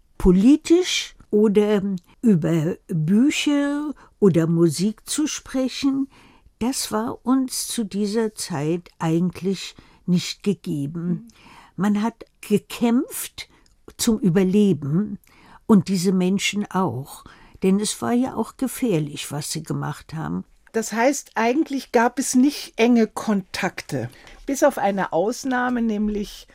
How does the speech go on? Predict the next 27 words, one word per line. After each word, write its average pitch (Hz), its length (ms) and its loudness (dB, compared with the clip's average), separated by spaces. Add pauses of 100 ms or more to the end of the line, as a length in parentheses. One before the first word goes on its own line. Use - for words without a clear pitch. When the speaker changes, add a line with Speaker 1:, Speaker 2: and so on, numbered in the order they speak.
(340)
Speaker 2:
die 175 100 0
erwähnen 156 420 2
sie 180 160 2
auch 151 160 0
ausdrücklich, 185 760 -2
Gretchen 175 560 -2
Kampler 170 680 0
und 190 160 -4
ihre 170 200 -4
Tante 180 460 -4
Irmgard. 208 600 -4 (320)
Da 233 180 0
war 262 100 2
das 262 280 -2
anders. 131 440 -2
Das 175 200 -4
war 208 80 0
ein 214 160 0
engerer 160 380 2
Kontakt. 127 760 -10 (840)
Speaker 1:
Gretchen 240 680 2
war 180 160 2
mein 160 420 2
Alter, 165 540 2 (100)
zwei 156 320 -2
Jahre 143 380 -2
jünger. 165 640 0